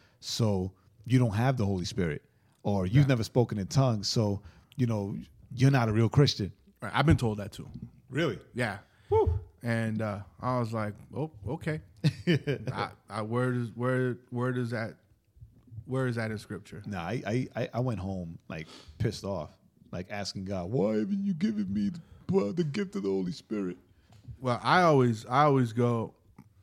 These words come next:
Speaker 2: well, you know, I don't, yeah, I'm, I'm so, such a s-, you know, I got such a sarcastic attitude that I'm not always the best guy to respond to, <laughs> to what other people say. All I know, all I know is I always remember, well, you know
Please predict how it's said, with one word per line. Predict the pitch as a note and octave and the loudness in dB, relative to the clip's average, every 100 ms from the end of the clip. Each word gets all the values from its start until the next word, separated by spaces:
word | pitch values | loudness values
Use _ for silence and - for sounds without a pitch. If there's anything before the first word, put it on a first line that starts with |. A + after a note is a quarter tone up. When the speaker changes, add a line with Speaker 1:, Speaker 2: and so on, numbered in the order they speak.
| _ A#2 | _ -6
Speaker 2:
well, | G#2+ G2+ G#2+ _ - - A2+ | -4 -6 -10 _ -20 -18 -8
you | A2 | -8
know, | F#2 | -8
I | G2+ G2 | -8 -10
don't, | C2+ F#2 | -12 -14
yeah, | G2 B2 | -8 -2
I'm, | C#3 C#3 - | 0 0 -2
I'm | C3 B2+ | -4 -2
so, | - E3+ | 0 0
such | C#3+ E3 C#3+ | 0 -4 -2
a | |
s-, | G#2 - D3+ | -4 -4 -4
you | C#3+ | -2
know, | A#2 G2+ G#2+ - - - - - - | -2 -2 -6 -12 -20 -20 -20 -20 -10
I | C#3 | -4
got | C#3+ | -4
such | C#3+ A#2+ | -4 -4
a | |
sarcastic | G#2 A#2 G2 A2+ G#2 G#2+ | 0 0 2 0 -2 -2
attitude | G#2+ G#2 G2+ G#2 G2+ | -2 -2 -4 -6 -4
that | G2+ | -4
I'm | G#2+ A2 | -2 -2
not | G#2+ G#2 | -2 -4
always | G#2 G#2 | -4 -6
the | G#2 | -8
best | G2+ G#2 - | -6 -6 -6
guy | G#2 G2+ | -8 -6
to | |
respond | G2 G2+ G#2+ G#2 G2+ G2 | -8 -10 -8 -6 -6 -6
to, | G2+ F#2 - - - - | -2 2 2 0 -2 0
<laughs> | - - - - - _ - | -2 -2 -14 -20 -20 _ -6
to | C3 | -2
what | A#2 A2+ A2 | 2 0 0
other | A#2 A2+ A2 | -2 -2 -2
people | A#2 G#2+ G#2 | -4 -6 -8
say. | - A2+ A2+ | -2 0 2
All | B2+ D3+ | 4 4
I | C3+ | 4
know, | B2+ | 4
all | C3 | 4
I | C3+ | 4
know | B2 | 4
is | A2+ | 2
I | A#2+ | 4
always | B2+ A2+ | 4 2
remember, | A#2 A#2 A2+ | 0 0 0
well, | C3 D#3 E3+ | 2 2 2
you | D#3+ | 0
know | C#3+ C#3+ | 0 0